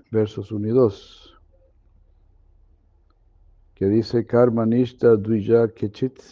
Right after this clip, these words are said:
tapo nishta nripa apare,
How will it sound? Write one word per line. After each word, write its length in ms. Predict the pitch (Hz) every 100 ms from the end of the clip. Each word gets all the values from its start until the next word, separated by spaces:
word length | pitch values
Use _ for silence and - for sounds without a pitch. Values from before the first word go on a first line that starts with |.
| - _ _ _ _ _ _ _ _ _ _ _ _ _ _ -
tapo 400 | 117 120 120 113
nishta 600 | 117 117 - 117 123 151 147 _ _ _ _ _ _ _ -
nripa 640 | 110 107 110 117 117 107
apare, 520 | 110 104 104 117 147